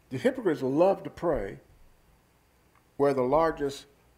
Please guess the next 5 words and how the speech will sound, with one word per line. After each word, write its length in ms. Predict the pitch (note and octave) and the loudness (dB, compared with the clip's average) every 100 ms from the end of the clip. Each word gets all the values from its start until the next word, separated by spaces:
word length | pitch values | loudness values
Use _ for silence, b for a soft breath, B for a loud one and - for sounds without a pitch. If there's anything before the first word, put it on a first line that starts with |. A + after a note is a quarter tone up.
| - | -10
audience 500 | D3 C#3 A#2+ - - _ _ | -6 -6 -8 -12 -18 _ _
would 160 | C3 C3 | -8 -4
be 160 | B2+ | -4
assembled. 560 | G#2+ - A2+ F2+ C2+ - - _ _ _ _ _ _ _ _ _ _ _ _ _ _ | -4 -6 -8 -10 -14 -16 -20 _ _ _ _ _ _ _ _ _ _ _ _ _ _
Now, 180 | D#4+ | -2